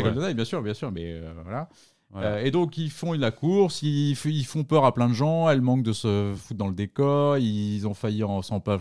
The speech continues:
Speaker 2: s'emplafonner toute une armée de, de cyclistes qui passaient par là aussi.
Speaker 3: <laughs>
Speaker 2: Donc voilà. Donc on est sur les routes de la Riviera, enfin de la, de la, de la, de, au-dessus de Monaco, quoi, en gros. Euh,
Speaker 3: Ouais.
Speaker 2: voilà, là,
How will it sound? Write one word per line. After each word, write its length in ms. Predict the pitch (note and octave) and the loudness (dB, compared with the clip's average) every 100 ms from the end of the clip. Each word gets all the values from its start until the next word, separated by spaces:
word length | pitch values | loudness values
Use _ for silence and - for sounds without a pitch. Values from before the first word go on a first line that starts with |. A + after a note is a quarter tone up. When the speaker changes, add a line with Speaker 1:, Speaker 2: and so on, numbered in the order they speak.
| G2 | -4
Speaker 2:
s'emplafonner 500 | - G#2 G2 G#2 G2+ | -10 -8 -8 -6 -6
toute 200 | G#2+ G2 | -6 -6
une 80 | G#2+ | -4
armée 260 | G2+ G2+ | -4 -4
de, 160 | G2 F2+ | -4 -6
de 140 | E2+ | -8
cyclistes 680 | F2+ G#2 - G#2+ G2 - F2 E2 | -10 -10 -10 -10 -10 -10 -12 -10
qui 100 | - | -12
passaient 300 | - - F#2+ | -12 -8 -6
par 240 | F#2+ F#2 | -4 -2
là 120 | F#2 | -2
aussi. 260 | F#2 - C3 | -2 -4 0
Speaker 3:
<laughs> 180 | D#3+ D#3+ | 0 0
Speaker 2:
Donc 100 | G#2+ | 0
voilà. 240 | A2+ G#2+ - - - | 0 -2 -6 -10 -8
Donc 140 | B2+ D3 | -4 -2
on 60 | |
est 60 | E3+ | -2
sur 120 | - | 0
les 80 | E3+ | 2
routes 200 | E3 F3 | 2 2
de 80 | D#3 | 0
la 120 | C#3 | 0
Riviera, 540 | C#3 C3 C3+ C3+ D3 | 0 0 0 0 0
enfin 180 | C#3+ B2 | 0 -2
de 80 | A2 | -4
la, 240 | A2 A2 | -2 -2
de 100 | G#2 | -2
la, 220 | G#2 G2+ G2 | -4 -4 -4
de 80 | |
la, 240 | G#2 G2 G2+ | -4 -4 -4
de, 340 | G2 F#2+ F#2 | -6 -8 -8
au-dessus 280 | F#2+ F#2+ A2+ | -10 -10 -6
de 40 | |
Monaco, 460 | G#2+ G2+ G2 D3 D#3+ | -4 -2 -2 2 2
quoi, 160 | D3 G2+ | 2 0
en 120 | F#2+ | 2
gros. 440 | F#2+ A2+ A#2+ F#2+ | 2 2 2 0
Euh, 200 | F2 F2 E2 | -2 -6 -8
Speaker 3:
Ouais. 180 | G2+ F#2+ F2 F#2 | -4 -4 -6 -12
Speaker 2:
voilà, 200 | G2 A#2+ | -12 -8
là, 140 | A#2 | -8